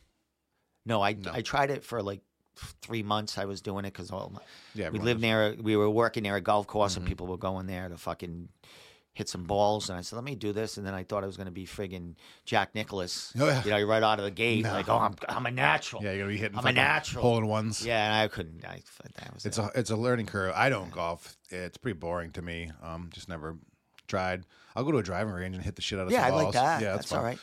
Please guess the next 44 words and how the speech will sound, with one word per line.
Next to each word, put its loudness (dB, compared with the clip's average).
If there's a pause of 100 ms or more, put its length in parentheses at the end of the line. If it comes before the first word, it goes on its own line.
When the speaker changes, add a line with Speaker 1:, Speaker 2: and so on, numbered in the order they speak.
Speaker 2:
Or -4
those -4
Top -2
Golfs, 0
you -6
know, -2
where 0
it's -6
kinda -4
like -6
arcade -4
style 2
and -8 (440)
Speaker 1:
Yeah. 4 (460)
They 6
have, 4
uh, 6
one 0
they're -2
building -2
in -8
Garden -2
City -6
in -4
Speaker 2:
Mm-hmm. -8 (320)
Speaker 1:
Cranston. -4
It's -10
a -8
golf -2
outside -2
thing -6
where -2
Speaker 2:
Yep. -4
Speaker 1:
you -10
hit -4
it, -4
and -8
Speaker 2:
Yep. -4
Speaker 1:
I -10
guess -8
it -12 (680)
meshes -4
shit. -2
I 2